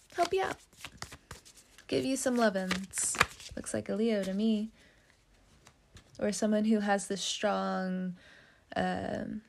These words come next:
Leo presence. And before I read these cards out, let me also just explain the Leo energy really fast, because you're just like, "Well, can you please explain to me about, like,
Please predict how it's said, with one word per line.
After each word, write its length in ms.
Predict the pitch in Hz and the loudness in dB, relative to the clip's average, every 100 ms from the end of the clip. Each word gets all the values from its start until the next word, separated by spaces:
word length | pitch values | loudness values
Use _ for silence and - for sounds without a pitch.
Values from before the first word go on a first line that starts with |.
| - | -4
Leo 360 | 214 214 202 190 | 4 8 8 6
presence. 800 | - 180 190 190 - - - - - - - - - _ _ _ _ _ _ _ _ _ _ _ _ - | 2 0 0 -4 -8 -10 -12 -12 -20 -20 -20 -20 -20 _ _ _ _ _ _ _ _ _ _ _ _ -4
And 160 | 277 240 | 2 4
before 240 | 233 247 | 4 6
I 60 | 233 | 6
read 280 | 226 220 220 | 8 4 4
these 220 | 254 254 | 2 2
cards 340 | - 214 196 | 2 2 4
out, 220 | 196 190 - | 2 0 0
let 100 | 208 | -2
me 160 | - | 0
also 380 | - 196 - 220 | -2 -2 -2 -2
just 240 | 117 - | -2 -4
explain 580 | - - - 214 202 196 | -4 -4 0 2 2 2
the 120 | 190 | 0
Leo 280 | 196 220 214 | 2 4 4
energy 440 | - 190 190 - 107 | 2 0 -2 -2 -2
really 220 | 110 208 | -2 -2
fast, 600 | 113 110 220 214 - - - - - | 0 0 0 -4 -6 -8 -12 -20 -6
because 340 | 233 226 214 208 | -4 0 0 0
you're 120 | 214 | -2
just 200 | 226 - | -2 -2
like, 260 | 277 143 - | -2 0 0
"Well, 200 | - 403 | 0 -2
can 160 | 381 | -4
you 120 | 403 | -6
please 260 | 415 392 381 | -4 -4 -4
explain 400 | - - 302 277 | -6 -2 0 0
to 140 | - 262 | -2 0
me 220 | 247 240 | 2 2
about, 260 | 226 220 | 2 2
like, 220 | 233 214 | 2 -2